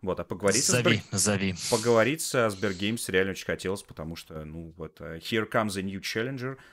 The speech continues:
Speaker 1: на нашем рынке, и было п-, х-, хотел очень понять, что за люди там работают, чего хотят, э, что, что в головах, э, потому что, ну,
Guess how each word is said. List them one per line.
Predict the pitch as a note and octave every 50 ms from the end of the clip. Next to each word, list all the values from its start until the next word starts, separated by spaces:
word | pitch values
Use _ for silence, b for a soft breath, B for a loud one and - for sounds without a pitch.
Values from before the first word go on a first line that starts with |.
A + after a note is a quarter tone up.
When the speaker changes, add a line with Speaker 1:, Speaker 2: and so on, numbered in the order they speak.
| B -
Speaker 1:
на | F#2 F#2
нашем | F#2 F#2 - - F2+ F2
рынке, | F#2 F#2 A2 - - - F2+
и | E2
было | D#2+ F#2 F#2 F#2
п-, | F2+ - _ - F#2+ F#2+ F#2 F2+ F2+ F2+ -
х-, | - F2
хотел | - B2 A#2+ - A#2+ -
очень | - A#2+ A#2 - - E2
понять, | - F#2 F2+ F#2 E2 -
что | - - F2
за | D#2+ F2+ D#2+
люди | G2 C3+ D#3 D#3+ D#3+
там | D#3+ C3+ A#2+
работают, | A2+ G#2+ G#2 A2 G2+ F#2 - F#2 F2 B B B B B
чего | - - G2 F2
хотят, | D#2+ - E2 D#2+ - - A#2 A#2+ B2 - - -
э, | G2 F2+ F2 E2+ E2+ E2 D#2 - -
что, | - - - F2+ F2 E2 - B B B B
что | - - G2+
в | F2 F2+
головах, | F2+ F#2+ F#2 F2 E2+ F2 F2+ F#2+ G#2+ A2 - - -
э, | E2 E2 E2 D#2+ D#2
потому | E2 D2+ D#2+ E2 E2+ -
что, | - - - E2 D#2+ D#2+ D2+ -
ну, | E2+ E2+ F#2 F#2+ E2